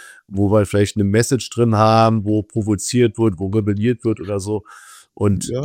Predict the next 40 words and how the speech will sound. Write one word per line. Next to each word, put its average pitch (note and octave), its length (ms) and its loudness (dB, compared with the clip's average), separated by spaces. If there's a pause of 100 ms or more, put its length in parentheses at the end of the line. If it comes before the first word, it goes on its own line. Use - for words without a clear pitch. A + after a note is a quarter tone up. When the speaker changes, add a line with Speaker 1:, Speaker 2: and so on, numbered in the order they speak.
Speaker 1:
dass F#2+ 240 -2
mir A#2+ 120 4
das G#2+ 160 0
dann A2 160 2
so G2 120 -2
ausgelegt A2+ 560 0
wird, A2 160 0
dass G#2 140 0
ich G2 140 -6
das F#2+ 140 -6
verherrliche G#2+ 640 0
und G2+ 80 0
unterstütze, G#2 800 0
das F2 160 -4
war F2 120 -2
dann G2 160 0
so F2 160 -6
wirklich F#2 220 -2
dann F#2 180 -4
da, A#2 220 2
da C#3 120 4
habe E3 120 2
ich - 100 -6
mich C#3 120 -6
persönlich C3 480 2
dann G#2 120 -4
auch G#2+ 120 -10
angegriffen A2+ 520 -6
gefühlt, G#2 360 -6
das F#2+ 120 -10
da G2 160 -4
dann, F#2 300 -8
das F#2 180 -10
war G2+ 80 0
dann E2 120 -6
nicht D#2 140 -8
so D#2+ 100 -10
schön. G2+ 160 -6
Speaker 2:
Ja, G2+ 240 -2
ja. G2 280 -10